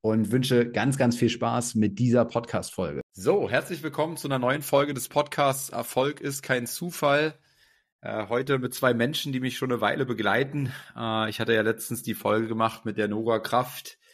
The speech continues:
aus meinem Umfeld, die, äh, ja, ziemlich erfolgreich das Wording auf meiner Webseite verändert hat. Jetzt, äh, möchte ich euch weitere Menschen aus meinem Umfeld vorstellen, mit denen ich im Bereich,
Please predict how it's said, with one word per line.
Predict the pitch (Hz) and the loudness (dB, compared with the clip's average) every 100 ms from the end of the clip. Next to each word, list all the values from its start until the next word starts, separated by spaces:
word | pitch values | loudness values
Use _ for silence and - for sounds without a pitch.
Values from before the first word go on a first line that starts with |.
| _ _ _ | _ _ _
aus | 110 104 | -10 -2
meinem | 113 110 110 | 2 2 0
Umfeld, | 117 120 110 104 104 | 0 4 4 4 0
die, | 104 104 101 101 | 0 4 4 4
äh, | 101 101 98 98 98 95 - | 2 -2 -2 -2 -4 -8 -12
ja, | 107 110 | -10 -8
ziemlich | - 113 110 | -4 -2 0
erfolgreich | 101 - 104 110 107 101 95 | 0 2 2 2 2 0 -2
das | 92 | -4
Wording | 95 110 120 107 | 2 4 4 2
auf | 101 | -2
meiner | 104 104 | 0 2
Webseite | 110 131 120 110 107 | 2 2 4 4 2
verändert | - 110 113 113 110 | 0 0 0 -2 0
hat. | 110 - - _ _ _ _ _ - | 0 -2 -10 _ _ _ _ _ 2
Jetzt, | 107 - - - - | 2 2 -4 -6 -6
äh, | 101 104 110 107 98 - 98 - - | -4 -2 -4 -4 -6 -8 -12 -20 -12
möchte | 113 - | -10 -8
ich | 117 | -6
euch | 107 90 | -4 -2
weitere | 101 135 117 | 0 4 2
Menschen | 107 120 127 120 | 2 0 -2 -4
aus | 113 - | -4 -2
meinem | 113 117 | -4 -4
Umfeld | 113 117 113 | -2 2 2
vorstellen, | - 113 120 - - 117 113 | 2 0 0 0 2 2 2
mit | 107 98 | 0 -2
denen | 104 | 0
ich | 104 101 - | -2 -4 -8
im | 101 | -4
Bereich, | 98 98 101 101 - | 2 4 4 2 -4